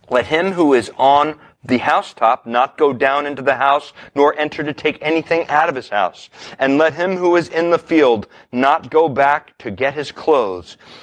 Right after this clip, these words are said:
But woe to those who are pregnant and to those who are nursing babies in those days. And pray that your flight may not be in winter, for in those days there will be tribulation,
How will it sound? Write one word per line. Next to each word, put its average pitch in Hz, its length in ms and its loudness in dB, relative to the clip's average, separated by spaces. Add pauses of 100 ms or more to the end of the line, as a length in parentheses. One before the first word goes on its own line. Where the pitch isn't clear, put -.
(120)
But 127 220 0
woe 175 400 4
to 180 160 -4
those 131 360 0
who 123 120 -2
are 110 100 2
pregnant 117 500 -4
and 120 140 -8
to 127 80 -2
those 147 300 2
who 165 100 2
are 139 80 2
nursing 147 480 0
babies 127 420 0
in 113 140 -6
those 110 240 -2
days. 104 480 -2 (380)
And 135 160 2
pray 202 240 2
that 202 100 -4
your 156 160 2
flight 156 500 0
may 127 180 -10
not 139 360 -2
be 160 140 -4
in 151 160 -4
winter, 151 440 -4 (220)
for - 240 -2
in 135 240 -2
those 147 260 2
days 92 460 -4
there 113 380 2 (100)
will 117 460 4 (120)
be 110 380 0 (380)
tribulation, 113 1080 0